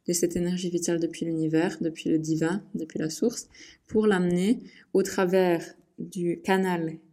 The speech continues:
qu'est le praticien, jusqu'au receveur ou le patient. Ensuite, au niveau des blocs énergétiques, donc,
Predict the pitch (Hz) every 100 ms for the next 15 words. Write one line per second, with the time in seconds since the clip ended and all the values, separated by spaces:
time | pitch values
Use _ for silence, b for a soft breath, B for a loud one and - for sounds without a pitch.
0 | _ - 185 170 170 156 - - 208 -
1 | B B B B B - 185 208 - 214
2 | 202 190 180 - 170 165 170 175 170 -
3 | - 165 165 156 156 - - - 226 _
4 | _ _ _ _ b b b b b b
5 | - 196 - 220 196 185 185 185 175 160
6 | 151 175 180 180 165 170 175 170 220 226
7 | 175 180 180